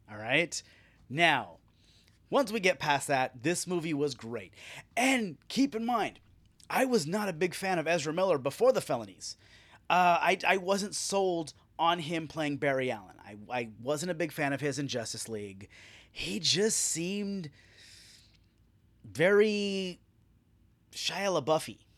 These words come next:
He did. It was just very kind of spastic and just kind of all over the fucking place. Like Shia LaBeouf.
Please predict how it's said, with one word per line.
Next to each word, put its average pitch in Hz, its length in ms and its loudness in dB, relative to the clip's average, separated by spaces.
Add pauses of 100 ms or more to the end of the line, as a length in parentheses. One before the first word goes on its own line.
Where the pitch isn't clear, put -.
(640)
He - 180 -10
did. 190 380 6
It 147 140 -6
was 202 180 2
just 190 240 0
very 185 340 0
kind 180 280 -6
of 175 240 -4 (260)
spastic - 960 -2
and 147 180 -4
just 165 140 -4
kind 185 160 0
of 147 80 0
all 160 220 0
over 175 180 0
the 127 80 -6
fucking 113 340 -10
place. - 480 -18 (800)
Like 123 300 0
Shia 107 280 0
LaBeouf. 147 440 4